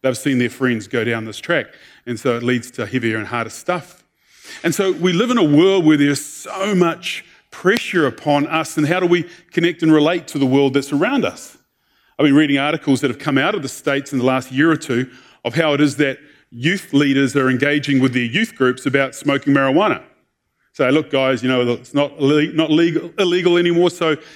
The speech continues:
therefore you can, uh, ask the question as to what you should do with this."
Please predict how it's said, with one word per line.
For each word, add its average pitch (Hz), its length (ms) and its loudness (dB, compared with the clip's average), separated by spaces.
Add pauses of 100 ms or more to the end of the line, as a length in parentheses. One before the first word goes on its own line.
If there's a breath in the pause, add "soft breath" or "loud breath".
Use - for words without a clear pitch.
(120 loud breath)
therefore 165 300 0
you 143 220 -2
can, 143 560 -6 (720)
uh, 123 360 0
ask 139 280 -4
the - 80 -10
question 139 580 -2
as 123 140 -8
to - 100 -4
what 139 160 2
you 143 120 0
should 127 220 -6
do 156 160 2
with 190 160 4
this." 101 440 -6